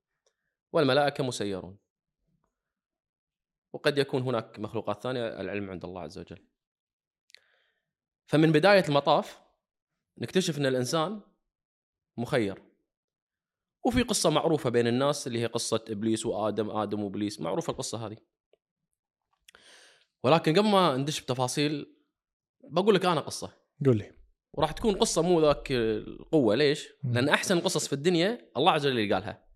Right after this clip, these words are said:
Speaker 1: شو الدليل؟ الله عز وجل يقول: "ونقص عليكم أحسن القصص".
Speaker 2: مم.
Speaker 1: قد يكون في قصص وايد ترى، بس الله عز وجل ما ذكرها. ليش؟ ما قد تكون ليست أحسن القصص اللي فيها عبرة للإنسان، اللي فيها تدبر للإنسان،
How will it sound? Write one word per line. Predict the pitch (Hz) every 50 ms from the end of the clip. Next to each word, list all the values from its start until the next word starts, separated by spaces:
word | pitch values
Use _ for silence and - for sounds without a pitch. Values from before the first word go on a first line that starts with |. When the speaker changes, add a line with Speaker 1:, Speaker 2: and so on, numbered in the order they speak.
| _ _ _ _ _ _ _ _ _ _
Speaker 1:
شو | - 160
الدليل؟ | 156 156 151 139 143 170 214 - - - _ _ _ _ -
الله | 113 127
عز | 123 123
وجل | 123 123
يقول: | 120 - 156 185 220 214 - - - -
"ونقص | - 120 123 135 - 190 185 - 165
عليكم | 139 151 180 190 190 196 190 - -
أحسن | - - - - - - - - 208 196 180
القصص". | 170 156 143 - 131 - 107 - - - - -
Speaker 2:
مم. | 123 113 107 104 101 - _ _ _ _ _ _ _ _ _
Speaker 1:
قد | 127 127 123
يكون | 123 - 156
في | 135
قصص | 151 - 185 170 143 - -
وايد | 185 233 277 220 160 -
ترى، | 156 123 104
بس | 110 -
الله | - 127 - 135 160 165 147
عز | 143 143
وجل | 147 160 180
ما | 214 208
ذكرها. | 165 - 131 104 107 - - - _ _ _ -
ليش؟ | 196 202 202 220 - - - - _ _ _ _ _
ما | 165 185 190
قد | 185 185 - - 175 175 175
تكون | 180 180 180 196 185
ليست | 185 208 196 - 175 -
أحسن | - 185 - - 147 123
القصص | 113 - 120 - 143 - - - _ _ _ _ _ _ -
اللي | 123 127 131
فيها | 131 170 156 143
عبرة | 127 160 156 151 139
للإنسان، | 131 135 127 147 147 147 - 190 226 277 269 - - - - -
اللي | 127 127 135
فيها | 165 165 156 147
تدبر | 147 143 151 170 156 151 156 156
للإنسان، | 156 160 165 160 208 240 269 277